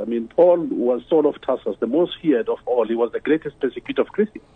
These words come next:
And Christ said, "You know, the only way I can, I can make people believe how powerful my teaching are is to take the man that they, they, they fear the most and transform him, change him,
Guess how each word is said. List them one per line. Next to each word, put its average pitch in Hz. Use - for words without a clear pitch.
And 131
Christ 175
said, 143
"You 139
know, 135
the 139
only 175
way 160
I 135
can, 127
I 123
can 117
make 151
people 139
believe 127
how 117
powerful 127
my 110
teaching 127
are 110
is -
to 131
take 185
the 151
man 147
that 131
they, 113
they, 117
they 113
fear 156
the -
most 110
and 107
transform 110
him, 82
change 165
him, -